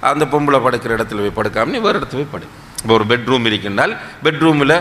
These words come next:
உன்னை கட்டில படுக்காம கீழே படுக்கிறது, அல்லது முன்னுக்கு ஹோலுக்கு வந்து தூங்குறது.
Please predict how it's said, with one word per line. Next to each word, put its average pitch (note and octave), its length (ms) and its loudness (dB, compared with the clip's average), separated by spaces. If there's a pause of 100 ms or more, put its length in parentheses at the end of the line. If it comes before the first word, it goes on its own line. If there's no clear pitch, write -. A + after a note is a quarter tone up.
(220)
உன்னை C#3+ 180 2
கட்டில C#3+ 380 0
படுக்காம A#2 420 0
கீழே C3+ 220 4
படுக்கிறது, G2+ 440 -2
அல்லது D#3 260 2
முன்னுக்கு C#3+ 320 2
ஹோலுக்கு A#2+ 340 2
வந்து A#2+ 180 2 (300)
தூங்குறது. A2 380 0